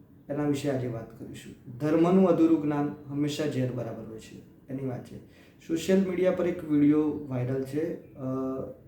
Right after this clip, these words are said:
આપણે કોઈનું નામ અને ટ્વીટ નથી કરી રહ્યા. એ વીડિયોમાં એવું લખેલું છે કે તમારા સનાતન ધર્મમાં, અ, બ્રહ્મા, વિષ્ણુ, મહેશ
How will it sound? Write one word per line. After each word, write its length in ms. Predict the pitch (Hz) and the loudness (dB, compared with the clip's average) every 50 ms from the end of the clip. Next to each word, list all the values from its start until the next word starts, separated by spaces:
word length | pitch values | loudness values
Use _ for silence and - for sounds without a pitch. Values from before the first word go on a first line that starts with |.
| - - | -18 -14
આપણે 220 | 131 127 - 143 143 | -12 -6 -4 -4 -2
કોઈનું 320 | 147 147 143 147 151 143 | 0 0 0 0 0 0
નામ 280 | 127 120 123 131 139 139 | -2 -2 -2 -4 -4 -2
અને 160 | 143 147 147 | 0 0 -2
ટ્વીટ 480 | 143 - - - 139 143 143 143 - | -2 -6 -10 -4 0 0 0 0 -2
નથી 240 | 160 156 151 170 156 | -4 0 2 2 4
કરી 180 | 143 131 127 123 | 4 2 0 -2
રહ્યા. 180 | 120 120 127 - - - - - - - - _ _ _ - | -4 -4 -6 -8 -8 -12 -18 -20 -20 -20 -20 _ _ _ -10
એ 80 | 156 156 | -6 0
વીડિયોમાં 440 | 160 165 165 170 170 170 170 170 | 2 2 4 4 4 2 2 4
એવું 160 | 170 170 170 165 | 4 4 4 4
લખેલું 360 | 160 156 160 151 147 147 147 | 2 2 2 0 0 0 0
છે 80 | 143 | -2
કે 220 | 147 - - 151 151 | -2 -2 -2 -2 -2
તમારા 680 | 147 151 - 147 143 143 147 151 151 156 156 156 151 | -2 -4 -4 -2 0 0 2 2 2 2 2 0 0
સનાતન 540 | 147 - 147 139 143 147 156 151 160 160 160 | -2 -4 -2 0 0 0 0 0 0 0 2
ધર્મમાં, 640 | 147 151 147 139 151 156 160 156 156 151 147 147 147 - - - - - - _ _ - | 2 2 2 2 0 0 0 0 0 0 -2 -4 -6 -10 -16 -20 -20 -20 -20 _ _ -10
અ, 120 | - 143 143 143 147 147 143 139 - - - - - - _ - - _ - 139 127 | -4 0 2 2 4 2 2 0 -2 -4 -6 -10 -18 -20 _ -20 -20 _ -18 -12 -8
બ્રહ્મા, 460 | 151 147 147 151 151 151 160 160 160 | -2 0 2 4 4 4 4 2 2
વિષ્ણુ, 420 | 147 147 143 139 - - - 156 | 2 2 0 0 -2 -6 -6 -4
મહેશ 560 | 156 151 143 143 151 151 147 147 - - - | -2 0 0 4 6 6 6 6 2 -2 -4